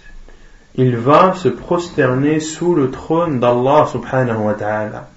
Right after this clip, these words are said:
et demande la permission de se lever à l'est. Et il viendra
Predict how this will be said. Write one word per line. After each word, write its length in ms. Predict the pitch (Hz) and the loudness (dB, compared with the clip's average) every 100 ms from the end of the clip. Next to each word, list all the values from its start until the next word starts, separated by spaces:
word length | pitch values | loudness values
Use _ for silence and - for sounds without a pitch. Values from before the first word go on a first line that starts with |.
| - - - - - | -20 -20 -20 -20 -6
et 120 | 127 120 | 0 2
demande 520 | 143 180 180 185 147 | 4 4 4 2 4
la 120 | 123 | 2
permission 840 | - 185 160 151 135 - 180 220 220 - - - 120 | 4 4 6 2 -2 -2 -2 -2 -4 -14 -20 -18 -8
de 120 | 117 | -6
se 180 | - 127 | -2 0
lever 600 | 135 131 143 202 226 - - _ - | 0 2 2 2 0 -8 -20 _ -8
à 140 | 117 117 | -2 2
l'est. 440 | 120 - - - - - _ _ - - - - - - | 2 0 -4 -16 -20 -20 _ _ -20 -20 -20 -20 -20 0
Et 360 | 151 175 226 226 | 4 6 6 2
il 120 | 135 123 | 0 0
viendra 840 | 123 170 185 147 135 143 - | 0 0 2 2 4 4 2